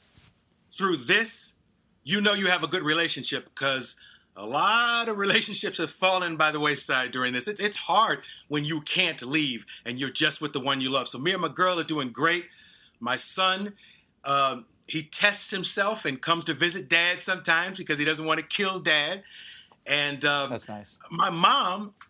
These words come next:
Speaker 1: I'm spending a lot of money on yarn and weed. Of course, weed for me and yarn for her. I had to find her a hobby, and, um, she's making hats.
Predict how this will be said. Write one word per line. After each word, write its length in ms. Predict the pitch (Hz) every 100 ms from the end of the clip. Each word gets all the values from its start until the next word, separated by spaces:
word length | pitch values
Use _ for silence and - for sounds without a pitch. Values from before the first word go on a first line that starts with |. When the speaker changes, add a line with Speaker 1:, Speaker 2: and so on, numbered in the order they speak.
| _ _ _ _ _
Speaker 1:
I'm 140 | 170 202
spending 320 | - 247 226
a 80 | 185
lot 280 | 202 240
of 80 | 285
money 360 | 247 240 240 220
on 300 | 180 175 160
yarn 420 | 151 208 247 240
and 260 | 202 175 165
weed. 360 | 220 170 123
Of 120 | 143
course, 240 | - 196 156
weed 280 | 190 226 214
for 140 | 185
me 240 | 175 202
and 140 | 185 151
yarn 400 | 160 190 202 185
for 180 | - 147
her. 280 | 165 147 - - -
I 100 | 170
had 220 | 160 262
to 80 | 285
find 340 | - 233 220 180
her 100 | 185
a 80 |
hobby, 680 | 143 - 185 208 147 117 123 _ - _ _ _
and, 320 | - 170 160 165
um, 300 | 156 147 143 _ _ _
she's 420 | - - 240 226
making 520 | 180 226 240 233 202
hats. 800 | 147 - 208 196 - - - -